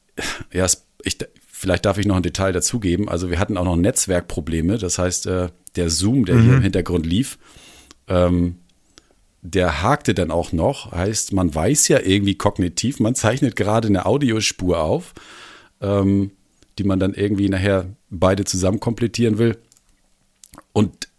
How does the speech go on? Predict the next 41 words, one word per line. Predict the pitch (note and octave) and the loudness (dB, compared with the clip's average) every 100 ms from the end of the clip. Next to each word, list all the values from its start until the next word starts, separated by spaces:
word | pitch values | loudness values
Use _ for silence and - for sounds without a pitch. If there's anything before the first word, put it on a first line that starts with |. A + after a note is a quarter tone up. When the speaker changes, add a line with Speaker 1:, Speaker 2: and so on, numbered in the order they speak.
| _ _ | _ _
Speaker 1:
man | - F#2+ F#2+ | -2 0 2
möchte | F#2+ G#2 G2+ | 2 0 -2
das | F#2 | -2
Gespräch | A2 - A2 G#2+ | -2 -2 -2 0
ja | F#2 | 0
am | E2+ | 2
Laufen | F2+ F3 - D#2 | 2 0 -2 -2
halten, | D2+ D#2 E2+ C#3 F2 | -2 -2 0 0 0
weil | D#2 | -4
der | D#2+ | -4
Zuhörer | - F#2 D#2+ D#2+ | -4 -2 -2 -2
soll | F2 | -2
es | F2 | -4
dann | - D#2+ | -4 -4
ja | D#2+ | -4
gerne | E2 E2 D#2+ - - - | -2 -2 -4 -8 -20 -8
Speaker 2:
Ja, | D#2 D2+ | -2 0
ja. | F2+ | 0
Speaker 1:
flüssig | E2 C3+ C#3 G#2+ | 2 2 2 0
kriegen. | - F#3 D3 B2 A3 _ - - - - - - - _ _ - | 0 -2 2 0 0 _ -20 -20 -20 -20 -20 -20 -20 _ _ -4
Und | G3+ | 0
dann | G2 G2+ | 2 2
hakt | A2+ - | 0 2
mit | A#3 D3+ - | 4 4 2
einmal | B2+ B2+ | 0 0
die | A2 | 0
Netzwerkverbindung | A2+ C#3+ - C3 - F2+ G2+ G#2 | 0 0 0 0 0 0 2 2
und | G#2+ | 2
man | G#2 G#2 | 0 0
kann | A#2+ D3+ | 0 2
nur | B2+ | 4
noch | A#2 - | 2 2
brockenweise | C#3+ - A#2 A#2+ A#2 G#2+ | 0 2 4 6 6 6
erahnen, | G2+ A2 C#3 | 6 4 2
was | F#2+ - | 2 -2
der | G#2 | -2
andere | A2+ A2 | -2 -2
wohl | G#2 | -2
gerade | G2+ G#2+ | 0 2
gesagt | G2+ F2+ B2+ E3 - | 2 4 2 2 -2
hat. | F#2 | -2